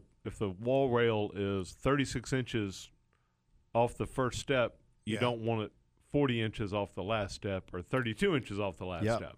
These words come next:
Speaker 2: Excellent point.
Speaker 1: Because
Speaker 2: Hire a
Speaker 1: to, beca-,
Speaker 2: professional.
Speaker 1: right, because to
Speaker 3: Yeah.
Speaker 1: his point, he's gonna sell the house,
Speaker 2: Yep.
Speaker 1: and the home inspector is gonna come in, and the first thing they're gonna look at is if their eye tells them something's not right,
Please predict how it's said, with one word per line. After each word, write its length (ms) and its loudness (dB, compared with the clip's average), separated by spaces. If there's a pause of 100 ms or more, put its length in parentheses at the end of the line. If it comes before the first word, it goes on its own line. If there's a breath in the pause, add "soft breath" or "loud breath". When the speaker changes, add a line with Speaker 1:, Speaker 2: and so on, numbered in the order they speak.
Speaker 2:
Excellent 500 2
point. 440 -4 (560)
Speaker 1:
Because 240 4
Speaker 2:
Hire 100 8 (120)
a 40 2
Speaker 1:
to, 100 6
beca-, 100 10
Speaker 2:
professional. 400 6
Speaker 1:
right, 60 6
because 280 4
to 80 2
Speaker 3:
Yeah. 120 10
Speaker 1:
his 160 4
point, 320 2 (380 loud breath)
he's 180 4
gonna 220 4
sell 220 2
the 80 0
house, 480 0 (840)
Speaker 2:
Yep. 140 4
Speaker 1:
and 140 2
the 80 2
home 180 4
inspector 460 -2
is 100 -6
gonna 180 -2
come 220 0
in, 380 0 (140)
and 140 -4
the 60 -4
first 320 -2
thing 200 -2
they're 100 -2
gonna 160 -4
look 220 -2
at 260 0 (260)
is 680 -2
if 160 -6
their 260 0
eye 420 2 (760)
tells 300 0
them 180 -4
something's 420 -4
not 220 -2
right, 320 0